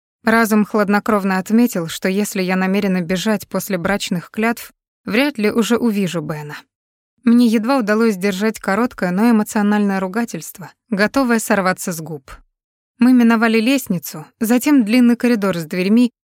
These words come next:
за которыми я различила смех офицеров. Удивительно, что никто не выглянул.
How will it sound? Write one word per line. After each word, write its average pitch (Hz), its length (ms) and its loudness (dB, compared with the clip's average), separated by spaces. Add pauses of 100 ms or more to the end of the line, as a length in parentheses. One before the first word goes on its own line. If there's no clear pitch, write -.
(180)
за 175 200 -4
которыми 247 420 2
я 233 180 2
различила 208 600 -2
смех 196 340 -2
офицеров. 156 720 -12 (560)
Удивительно, 220 640 0
что - 200 -4
никто 196 300 -2
не 196 160 0
выглянул. 160 500 -6